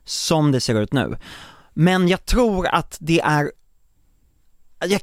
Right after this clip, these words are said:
jag kan inte tro att Mustasch inte tar en andra chansen-plats. Alltså, rocken är så stor och det här är ett av Sveriges största rockband.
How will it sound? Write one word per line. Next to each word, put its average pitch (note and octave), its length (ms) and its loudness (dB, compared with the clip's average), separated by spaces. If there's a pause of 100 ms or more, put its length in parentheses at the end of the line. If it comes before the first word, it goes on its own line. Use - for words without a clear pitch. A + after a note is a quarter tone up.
jag F#3+ 100 -2
kan A#3 160 2
inte A#3+ 480 2
tro G3+ 640 2
att C#3+ 160 0
Mustasch C#3+ 520 0
inte C#3+ 560 -2
tar A2+ 340 0
en A2+ 100 -2
andra G#2+ 220 0
chansen-plats. A2 720 -2 (360)
Alltså, D3+ 340 0
rocken F#3+ 480 0
är F3 60 2
så B2 200 0
stor A#2 480 -2
och D#3 200 0
det D#3 60 2
här D#3+ 260 2
är C#3+ 240 2
ett A#2+ 160 -6
av B2 60 -4
Sveriges G#2 260 -2
största - 480 -4
rockband. C#3+ 560 -4